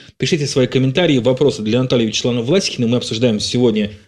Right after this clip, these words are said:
тему «Как справиться со страхом неудачи». Я призываю вас также делиться, как вы лично справлялись со страхом неудачи, либо как вы могли помочь, например, своим детям, друзьям, родственникам, мамам, папам, жёнам, мужьям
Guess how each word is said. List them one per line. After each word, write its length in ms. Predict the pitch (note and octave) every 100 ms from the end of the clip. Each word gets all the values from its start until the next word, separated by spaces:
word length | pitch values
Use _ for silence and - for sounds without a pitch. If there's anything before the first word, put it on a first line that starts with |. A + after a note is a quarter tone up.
| _
тему 300 | - C#3+ A#2
«Как 180 | - B2+
справиться 420 | - B2 B2 -
со 100 | - B2
страхом 340 | B2 A2 A2+
неудачи». 460 | A2+ C3+ G3+ - A2
Я 200 | A2+ A2
призываю 380 | A#2 A#2 A#2
вас 200 | G#2 C#3
также 220 | C#3+ A#2+ G#2
делиться, 320 | A2 A2+ G#2
как 180 | G#2 -
вы 160 | A2+
лично 240 | D3 C#3 -
справлялись 640 | - A#2 A2+ G#2 F#2+ - - _ _ _ -
со 100 | A2+
страхом 300 | - A2+ A2+
неудачи, 380 | A2+ D3 D#3+ G#2
либо 200 | B2+ -
как 220 | A#2+ -
вы 160 | A#2 B2+
могли 260 | G#2+ A2+
помочь, 440 | A2+ G#2 G#2+ G#2+ -
например, 260 | F#2+ F#2+ F#2
своим 300 | G#2+ G2 G2
детям, 340 | C3+ C#3+ G2
друзьям, 400 | G#2 F#2 B2 A2+
родственникам, 460 | A2 - A2 F#2 G2+
мамам, 260 | A2 G#2
папам, 340 | G2 A#2 G#2 F#2+
жёнам, 360 | A#2+ B2+ G2 - _ _ _ -
мужьям 540 | G#2+ G2+ A#2 C3+